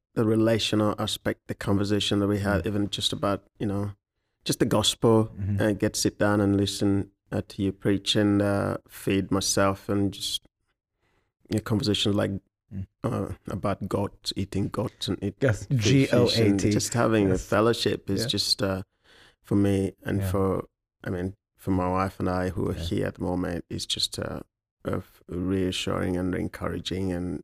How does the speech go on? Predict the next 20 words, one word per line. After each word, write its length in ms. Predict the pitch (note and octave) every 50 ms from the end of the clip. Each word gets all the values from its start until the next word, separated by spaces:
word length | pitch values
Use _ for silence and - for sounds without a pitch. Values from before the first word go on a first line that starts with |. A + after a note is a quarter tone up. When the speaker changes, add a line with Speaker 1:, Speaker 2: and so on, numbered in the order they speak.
| _ _ _
Speaker 1:
you 160 | - - G#2
know, 260 | G2 F2 - - - - - _ _ _ _ _ _ _ _ _ _ _ -
I'm 260 | A#2+ A2+ G#2 G2 -
assured 320 | - - - - G#2+ G#2
of 120 | G#2 G2 - _ _ - _ _
the 280 | - - - - - - _ _ -
prayer 220 | - - A2 G2+ G2+
cover, 520 | - - - G2 F2+ - G#2 G2+ F2+ F#2 _ _ _ - A2
Speaker 2:
Mm. 140 | G2+ F2+ - _ _ _ -
Speaker 1:
uh, 460 | F#2+ F#2 F#2 F2+ F2+ F2+ F2+ F2 D#2+ -
that, 280 | - - - - - _ _ _ _ _ _ _ _ -
you 80 | - G2+
know, 80 | G2
you 180 | F#2+ F#2 F2+ F2
guys 240 | - F#2 F#2 F2 -
are 60 | F2
giving 320 | - - F2+ F#2+ F2+ F2
us, 260 | F2 F2+ - - -
and 80 | G#2 -
Speaker 2:
Mm. 120 | F#2+ F2+